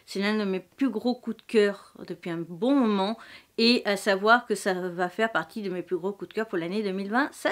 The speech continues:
c'est sûr. Voilà, j'ai déjà eu deux gros coups de cœur. On est à peine, moi, le jour où je filme, le quatorze. Tout va bien. Bon, le quatorze et j'ai bouffé quand même, euh, trente bouquins, plus de trente. Mais,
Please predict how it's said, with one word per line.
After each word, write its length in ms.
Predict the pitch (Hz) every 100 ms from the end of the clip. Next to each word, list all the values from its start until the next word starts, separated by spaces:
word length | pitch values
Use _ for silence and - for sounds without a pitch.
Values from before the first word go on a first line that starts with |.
| 381
c'est 200 | - 302
sûr. 340 | - - - _
Voilà, 260 | - 170 170
j'ai 140 | -
déjà 260 | 180 185 202
eu 220 | 262 262 -
deux 140 | 214 254
gros 200 | 226 233
coups 160 | 226
de 100 | -
cœur. 280 | 233 220 277 - - - - -
On 180 | 214 214
est 80 |
à 80 | 233
peine, 240 | 233 262 247
moi, 240 | 233 233
le 260 | 226 220 220
jour 220 | 233 240
où 80 | 214
je 120 | 226
filme, 240 | 233 220
le 120 | 233
quatorze. 720 | 262 226 214 208 233 269 - - _ _ _ _ _ _ _
Tout 100 | 247
va 100 | 269
bien. 160 | 190 - -
Bon, 120 | 190 - - - -
le 120 | 190
quatorze 380 | 196 190 247 226
et 60 | 202
j'ai 140 | 208
bouffé 300 | 190 190 233
quand 120 | 233
même, 200 | 214 214 208 202
euh, 100 | 190
trente 300 | - 220 202
bouquins, 320 | 208 170 147 _ _ -
plus 100 | 214
de 40 |
trente. 440 | - 160 - - _ _ _ _ _ _ _ _ -
Mais, 140 | 277